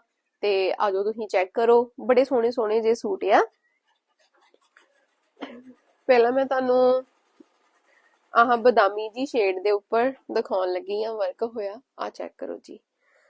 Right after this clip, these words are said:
ਬਹੁਤ ਸੋਹਣਾ ਇਹਦਾ ਨੈਕ ਬਣਿਆ ਹੋਇਆ ਆ,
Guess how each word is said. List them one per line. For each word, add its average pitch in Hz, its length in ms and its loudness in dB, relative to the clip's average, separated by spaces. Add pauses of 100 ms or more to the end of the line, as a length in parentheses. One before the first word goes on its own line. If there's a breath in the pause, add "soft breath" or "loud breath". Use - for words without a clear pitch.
(160)
ਬਹੁਤ 226 260 4
ਸੋਹਣਾ 233 340 -2
ਇਹਦਾ 226 280 -2
ਨੈਕ 240 340 -6
ਬਣਿਆ 233 360 0
ਹੋਇਆ 233 480 -2
ਆ, 233 60 -10